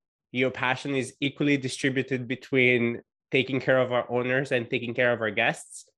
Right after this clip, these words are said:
'Cause I think that is the main thing that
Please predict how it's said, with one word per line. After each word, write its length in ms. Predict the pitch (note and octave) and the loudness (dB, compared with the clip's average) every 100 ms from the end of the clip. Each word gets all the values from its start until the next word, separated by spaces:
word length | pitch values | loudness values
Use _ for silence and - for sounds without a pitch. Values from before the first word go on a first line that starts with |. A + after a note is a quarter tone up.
| _ _ - | _ _ -2
'Cause 160 | B2 | 2
I 80 | B2 | 2
think 320 | B2 B2+ B2+ | 4 2 2
that 220 | B2 B2+ | 2 2
is 200 | B2+ A#2+ | 0 -2
the 80 | A#2 | -2
main 500 | A#2+ B2 B2 B2 B2+ | -2 0 0 0 -2
thing 300 | A2+ A#2+ A#2 | 0 -2 0
that 160 | A2+ - | -2 -4